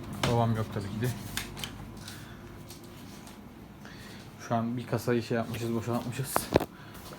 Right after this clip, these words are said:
Şöyle çekelim. Ee, şurada kameralarımız var. Üst taraf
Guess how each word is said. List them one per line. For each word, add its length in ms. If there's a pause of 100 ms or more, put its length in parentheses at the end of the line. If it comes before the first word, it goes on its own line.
(120)
Şöyle 120 (100)
çekelim. 420 (1200)
Ee, 380 (1040)
şurada 360
kameralarımız 640
var. 140 (280)
Üst 160
taraf 220